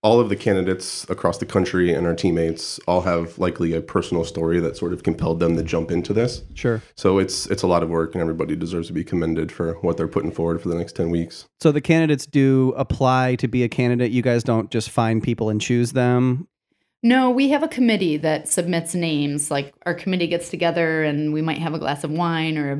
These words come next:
Speaker 3: a, or a beer,
Speaker 2: <laughs>
Speaker 3: and then we just start talking about people in the community that would really just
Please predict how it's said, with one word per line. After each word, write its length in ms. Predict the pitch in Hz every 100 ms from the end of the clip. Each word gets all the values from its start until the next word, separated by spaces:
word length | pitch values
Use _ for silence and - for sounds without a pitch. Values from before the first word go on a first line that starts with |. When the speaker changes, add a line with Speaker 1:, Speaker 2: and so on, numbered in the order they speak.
| 151 -
Speaker 3:
a, 40 | 175
or 60 |
a 40 | 156
beer, 520 | 202 208 190 185 180 147
Speaker 2:
<laughs> 160 | 127 -
Speaker 3:
and 100 | 190
then 80 | 185
we 80 | 180
just 160 | 180
start 200 | 185 185
talking 280 | - 180 175
about 160 | 165 147
people 220 | 214 196
in 60 | 180
the 60 | 165
community 300 | 180 175 160
that 140 | 151
would 400 | 156 156 151 151 - _ _ _ -
really 680 | 185 220 247 226 196 - - _ _
just 320 | 202 202 -